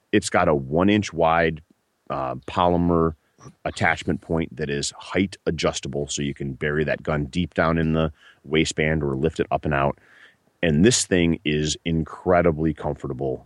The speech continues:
and <laughs> incredibly well designed. It might, might not be perfect for everybody, but here's what's cool about it, is it allows you to try appendix carry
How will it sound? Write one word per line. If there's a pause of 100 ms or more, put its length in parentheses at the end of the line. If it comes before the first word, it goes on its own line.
(140)
and
<laughs>
incredibly
well
designed. (260)
It
might,
might
not
be
perfect
for
everybody,
but
here's
what's
cool
about
it, (540)
is (340)
it (320)
allows
you
to
try
appendix
carry